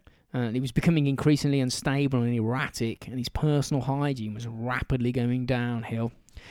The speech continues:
He was out of his mind on drugs and drinking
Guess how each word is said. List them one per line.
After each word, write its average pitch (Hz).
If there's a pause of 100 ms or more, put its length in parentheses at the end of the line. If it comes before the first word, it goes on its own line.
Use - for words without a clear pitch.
(140)
He -
was 123
out 160
of 147
his 139
mind 143
on 127
drugs 131 (360)
and 135
drinking 143